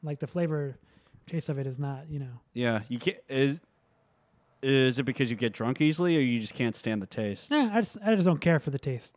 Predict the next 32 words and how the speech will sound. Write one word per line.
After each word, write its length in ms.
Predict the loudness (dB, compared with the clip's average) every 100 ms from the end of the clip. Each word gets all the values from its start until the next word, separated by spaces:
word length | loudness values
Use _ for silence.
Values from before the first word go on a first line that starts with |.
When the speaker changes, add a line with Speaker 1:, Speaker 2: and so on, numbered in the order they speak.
| -4
Speaker 2:
Yeah, 120 | 2
Speaker 1:
It's 80 | 4
Speaker 2:
you 60 | 6
don't 20 |
Speaker 1:
another 100 | 6
Speaker 2:
care 60 | 6
Speaker 1:
thing 80 | 4
Speaker 2:
for 20 |
the 60 |
Speaker 1:
that's 100 | 4
Speaker 2:
ta- 40 | 2
Speaker 1:
an 60 | 0
acquired 420 | 2 2 2 -2
taste. 320 | -6 -8 -8 -2
Speaker 2:
Yeah, 240 | 0 -2 -8 -4
yeah. 120 | 0
Like, 180 | 2 2
what 140 | 4
are 100 | 6
your, 160 | 6 4
what 160 | 4 4
are 40 |
your 100 | 4
drinks 340 | 4 4 4
of 100 | 0
choice? 680 | -2 0 0 -2 -8 -10 -14 -20 _ -20 _ _ -6
Speaker 1:
Coke. 300 | -4 -4 -8 _ _ _ -4
Speaker 2:
Co-, 140 | -4 0
oh 80 | 0
yeah, 300 | 2 2 2
you're. 240 | 2 -2
c-, 80 | -6